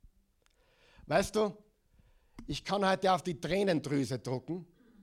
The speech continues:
Ich kann heute, so wie es viele tun,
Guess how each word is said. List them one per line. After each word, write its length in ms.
Ich 180
kann 260
heute, 480
so 200
wie 60
es 160
viele 340
tun, 400